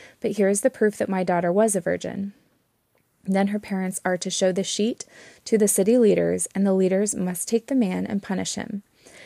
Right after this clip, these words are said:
They must make him pay about two and one half pounds of silver to the girl's father, because the man has given an Israelite virgin a bad name. The girl will continue to be the man's wife, and he may not divorce her as long as he lives.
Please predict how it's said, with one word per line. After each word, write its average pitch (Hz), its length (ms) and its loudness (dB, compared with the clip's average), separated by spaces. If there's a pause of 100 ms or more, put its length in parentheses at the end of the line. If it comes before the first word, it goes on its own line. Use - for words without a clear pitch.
(180)
They 220 100 2
must 208 200 4
make 196 220 4
him 247 140 0
pay 190 240 4
about 180 320 0
two 226 260 2
and 247 180 4
one 202 160 0
half 190 300 -4
pounds 185 380 -2
of 226 100 -2
silver 180 420 0
to - 140 -10
the 196 100 0
girl's 180 320 0
father, 170 440 -2 (320)
because 208 280 2
the 208 80 2
man 202 200 2
has 226 180 -2
given 196 260 0
an 190 160 -2
Israelite 190 480 0
virgin 175 360 -2
a 175 40 -4
bad 180 240 -4
name. 202 420 -6 (500)
The 208 80 0
girl 208 180 6
will 208 100 4
continue 208 460 0
to 220 140 -2
be 214 100 4
the 196 80 0
man's 196 340 -2
wife, 208 380 0
and 202 140 -4
he 202 100 0
may 202 160 2
not 185 240 -4
divorce 196 420 -2
her 180 120 -2
as 175 260 -4
long 175 220 -4
as 185 140 -8
he 202 120 -2
lives. - 460 -4